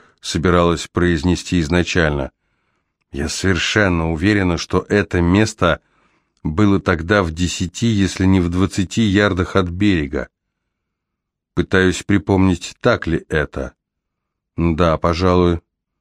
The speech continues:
Дорога была длиннее,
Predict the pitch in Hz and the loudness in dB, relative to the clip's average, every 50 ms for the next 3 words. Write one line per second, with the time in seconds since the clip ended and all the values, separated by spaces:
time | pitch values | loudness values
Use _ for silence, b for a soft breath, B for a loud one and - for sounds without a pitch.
0 | _ _ _ _ _ _ _ _ _ - 82 78 90 90 98 131 151 139 117 104 | _ _ _ _ _ _ _ _ _ -8 -4 0 2 2 4 2 2 2 0 0
1 | 90 98 95 113 135 131 107 98 98 98 98 92 90 90 92 92 101 110 117 120 | 2 2 2 2 2 0 0 0 0 2 2 2 2 2 2 2 2 2 2 0
2 | 113 107 | 0 -2